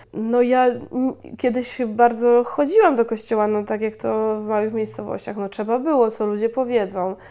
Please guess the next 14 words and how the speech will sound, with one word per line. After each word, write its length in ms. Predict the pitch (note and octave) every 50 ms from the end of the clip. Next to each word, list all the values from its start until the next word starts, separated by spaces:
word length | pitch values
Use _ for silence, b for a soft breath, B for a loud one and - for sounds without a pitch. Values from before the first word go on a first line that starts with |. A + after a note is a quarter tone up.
| B B B B B -
więc 240 | - G#3 G#3 G#3+ G#3
w 40 | -
każdą 280 | A3 A3 A3 A3 A#3
niedzielę 400 | A3+ A3+ A3 G#3+ G#3+ A3 G#3+ G#3+
trzeba 260 | G#3+ - A#3 A3 A3
było 200 | G#3+ G#3 A3+ A3+
iść 120 | A3 A3 G#3
do 80 | A3
kościoła. 460 | G#3+ - A3 G#3 - - G#3+ G3+ G#3+ A#3
Ja 100 | C4 C4+
nigdy 280 | C4+ C4+ B3+ C4+ C#4
tego 200 | - C4+ A#3+ B3+
nie 160 | B3 B3+ B3
rozumiałam, 920 | A#3+ A#3+ A#3 A3 A3+ A3 G#3+ G#3 G3 F#3 F#3 F#3 F#3+ G3 G#3 A3+ B3+ C#4+